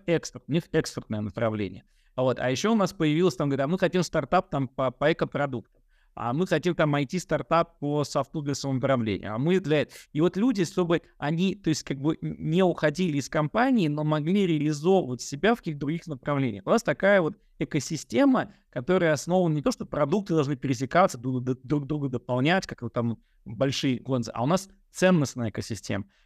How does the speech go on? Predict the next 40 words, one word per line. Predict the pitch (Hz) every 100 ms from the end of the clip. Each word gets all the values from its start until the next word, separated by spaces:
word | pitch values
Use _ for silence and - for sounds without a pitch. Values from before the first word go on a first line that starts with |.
| -
Это | 135 135
значит, | 139 233 190 151
что | -
те | 135 170 147
люди, | 151 196 131
которые | 123 123 135 131
разделяют | 117 135 170 147 123
одни | 120 151 143
и |
те | 127
же | 113
ценности, | - 151 139 113 - 110
одни | 117 143
и |
те | 127
же | 113
принципы | - 139 131 - -
работы, | 98 151 254 - - - _
они | 131 143 180
объединяются | 131 135 143 156 127 - 107
совместно, | 117 107 151 247 - 120 - _ _ _ _
п-, | 135
п-, | - - 143
потому | 123 139 156
что | -
совместно | 127 131 160 208 143
мы | 135
усиливаем | 131 - 202 196 156 143
друг | 135 127
друга. | 131 143 127 117 - -
И | 127
вообще | - 190
это | - - -
очень | 151 165
крутые | 151 143 170 135
вещи | 180 -
происходят, | - 135 - 143
когда, | 127
знаете, | 127 185 131
одновременно | 127 127 135 151 143 127